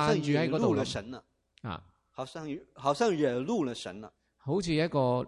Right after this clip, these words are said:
Speaker 2: 冷凍咗嘅神。
Speaker 1: 啊，把神弄得很生氣了。
Speaker 2: 將神搞到好嬲啦。
Speaker 1: 其實不是的。
Speaker 2: 其實唔係。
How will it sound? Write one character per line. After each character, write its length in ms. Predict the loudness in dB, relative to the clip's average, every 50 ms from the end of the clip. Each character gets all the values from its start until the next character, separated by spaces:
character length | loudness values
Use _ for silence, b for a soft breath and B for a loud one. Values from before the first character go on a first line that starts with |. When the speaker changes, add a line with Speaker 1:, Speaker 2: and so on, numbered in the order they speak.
| -6 -6
Speaker 2:
冷 460 | -2 -2 0 0 0 -2 -2 0 0
凍 200 | 0 0 0 2
咗 20 |
嘅 220 | 0 0 0 0 -2
神。 220 | -2 -4 -6 -8 -12 -18 _ _ _ _ -20 _ _ _ _ _ _ _ _
Speaker 1:
啊， 140 | -20 -20 -20 -20 _ -4
把 140 | -4 -4
神 220 | -2 -4 -4 -4 -2
弄 160 | -4 -2 -2
得 80 | -4 -4
很 180 | -4 -8 -8
生 200 | -6 -6 -6 -6
氣 180 | -6 -6 -8 -8
了。 100 | -10 -12 -16 _ _ _ _ _ _
Speaker 2:
將 220 | 0 2 2 2
神 260 | 0 0 -2 -2 -2 -4
搞 260 | -2 -2 0 2 2
到 100 | 2 2
好 80 | 2 2 2 2 2
嬲 240 | 2 2 2 2
啦。 140 | 0 -2 -4 -6 -12 _ _
Speaker 1:
其 180 | -12 -10 -10
實 80 | -10 -10
不 140 | -12 -16 -18
是 200 | -18 -18 -20 -20
的。 80 | -20 -20 _ _ _
Speaker 2:
其 120 | 2 2 2
實 160 | 2 0 -4
唔 140 | -4 -6 -6
係。 280 | -6 -6 -8 -8 -10